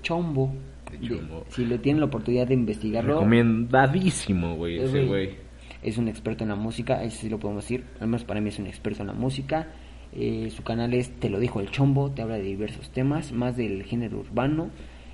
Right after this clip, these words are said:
Speaker 1: Y habla sobre que, qué es el rock, qué es el rock, qué hace rock al rock. Y el siguiente corte lo va a demostrar.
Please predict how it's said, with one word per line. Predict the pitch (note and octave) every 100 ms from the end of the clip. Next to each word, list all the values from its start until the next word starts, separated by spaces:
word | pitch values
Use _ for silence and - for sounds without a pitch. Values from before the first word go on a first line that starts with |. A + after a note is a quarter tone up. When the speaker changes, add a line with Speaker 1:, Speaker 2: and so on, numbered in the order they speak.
| - -
Speaker 1:
Y | A#2 A#2 A#2 A2+ A2+ A2+ A#2 -
habla | A#2+ C3 C3+
sobre | C3+ G#2 G#2+ G2+
que, | - G#2+ G#2 -
qué | C#3
es | C3+
el | A#2
rock, | A2+ C3+ C3+ - - - -
qué | E3+
es | E3
el | C#3
rock, | F3 - -
qué | G3
hace | G#3 G#3
rock | G#3 G3+ G#3
al | G3+
rock. | A#3+ - - -
Y | C#3 C#3 C#3 C#3+ C#3 C#3 C3+ -
el | C3 C3+
siguiente | C3+ C3+ D3
corte | E3 F3+ G#3 G#3+ G#3+ -
lo | - A#2 A#2+
va | C3
a |
demostrar. | A#2+ A2+ - - E2+ D2